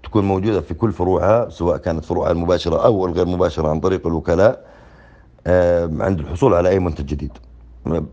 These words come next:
أي منتج، حتى لو هو عميل للشركة، ولكن م-، أخذ منتج جديد، لابد إنه ياخذ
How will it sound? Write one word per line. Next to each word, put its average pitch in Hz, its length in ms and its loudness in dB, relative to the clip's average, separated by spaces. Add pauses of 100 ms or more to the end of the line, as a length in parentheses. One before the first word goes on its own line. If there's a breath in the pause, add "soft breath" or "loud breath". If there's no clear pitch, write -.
(480)
أي 131 140 6
منتج، 107 380 -2
حتى 110 180 2
لو 95 80 6
هو 98 160 6
عميل 107 280 2
للشركة، 82 420 0
ولكن 92 340 2
م-، 104 80 0 (120)
أخذ 98 180 0
منتج 101 300 -2
جديد، 101 340 0 (240 loud breath)
لابد 101 520 4
إنه 87 160 0
ياخذ 87 320 -2